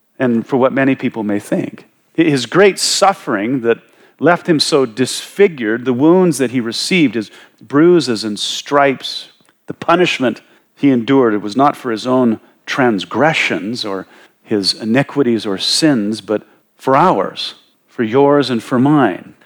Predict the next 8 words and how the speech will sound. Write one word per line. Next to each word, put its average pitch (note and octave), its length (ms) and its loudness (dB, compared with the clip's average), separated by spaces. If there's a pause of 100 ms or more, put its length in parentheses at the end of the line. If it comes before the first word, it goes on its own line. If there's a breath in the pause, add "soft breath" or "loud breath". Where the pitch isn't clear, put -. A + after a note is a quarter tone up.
(480 soft breath)
This E3+ 360 0
is A2+ 260 -2
nothing C#3+ 540 2
else - 480 0 (360 soft breath)
than A#2 300 0
penal E3 840 2
substitutional C3 1160 -4 (440 soft breath)
atonement. F2+ 600 -4